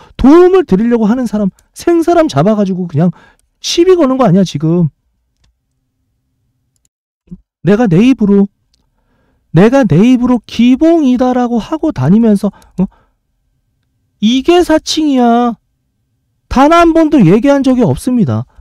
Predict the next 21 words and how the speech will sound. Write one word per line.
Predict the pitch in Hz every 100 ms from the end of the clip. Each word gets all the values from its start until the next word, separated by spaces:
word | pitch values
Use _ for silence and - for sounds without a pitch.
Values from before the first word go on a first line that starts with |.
| _ _ _ _ _ -
말이 | 208 262 311
되는 | - 190 262 330
소리를, | 285 247 202 165 170 170 _ _ _ _ _ _
응? | 170 214 _ _ _ _ _ _ _ _ _ _ _ -
어디 | 240 294
길 | - 262
가다가 | 302 302 277 254
지금, | 202 196 208 - _ _ _ _ -
길 | 269 277
가다 | 302 285
연예인 | 156 190 262 254
봤는데 | 151 185 214 196 196 196 170 95 - _ _ _ _ - _ _ _ -
알고 | 254 294
보니까 | 311 302 196
여-, | 190 -
그 | - 285
연예인이 | 220 262 277
아니었어. | 127 170 226 165
비슷하게 | 180 208 262 240
생긴 | 262 277 214
사람이었어. | 247 262 220 165 127